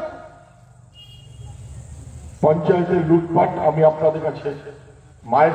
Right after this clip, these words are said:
কাছে মাসির গল্প বলতে পারি না, আপনি আমার চেয়ে বেশি জানেন। একশো দিনের টাকায় লুট, আবাস যোজনার টাকায় লুট, জিনিসের দাম ভয়াবহ,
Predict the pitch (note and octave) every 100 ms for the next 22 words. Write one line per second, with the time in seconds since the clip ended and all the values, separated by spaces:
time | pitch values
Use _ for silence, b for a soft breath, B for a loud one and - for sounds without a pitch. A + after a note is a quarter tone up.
0 | E3+ D#3+ E3 C#3 C#3 D#3+ D3+ D3 C#3 C#3+
1 | C3+ C#3+ D3 B2 A#2 G#2+ G2+ - - -
2 | C#3 C3+ D#3 D3 D3 C#3+ B2+ - C3+ G#2
3 | - A2+ - - - - - - - -
4 | - - - C3+ - D#3 D3+ D#3 D3 -
5 | D#3 D#3+ D#3 F3 A3+ F3+ A3 - - -
6 | - _ _ _ _ _ _ - - -
7 | - C3 E3+ E3+ F3 F3+ F#3 F#3 - E3+
8 | G3 G3 G3+ A#3 - - - - - -
9 | _ _ _ _ _ _ _ _ - -
10 | - - - E3+ A#3 F#3+ A#3 - A#3 A3+
11 | F#3+ - A#3 C#4 C4+ D#4+ -